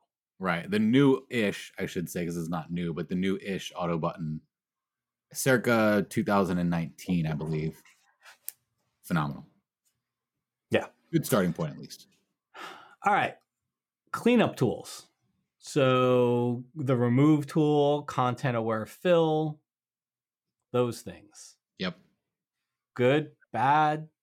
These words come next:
Speaker 1: Amazing.
Speaker 2: killing Photoshop, not killing Photoshop.
Speaker 1: No, again, uh, we'll see.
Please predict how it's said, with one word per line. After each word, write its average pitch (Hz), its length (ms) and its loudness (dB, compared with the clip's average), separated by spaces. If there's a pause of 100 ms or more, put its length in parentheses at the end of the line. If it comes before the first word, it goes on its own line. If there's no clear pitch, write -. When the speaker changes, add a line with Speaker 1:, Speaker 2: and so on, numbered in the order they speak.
(280)
Speaker 1:
Amazing. 87 220 0
Speaker 2:
killing 151 300 2
Photoshop, 160 640 0
not 127 240 -2
killing 151 320 -6
Photoshop. 160 580 -6 (380)
Speaker 1:
No, 170 220 0
again, 165 200 0
uh, 139 80 -4
we'll 160 180 0
see. 170 280 0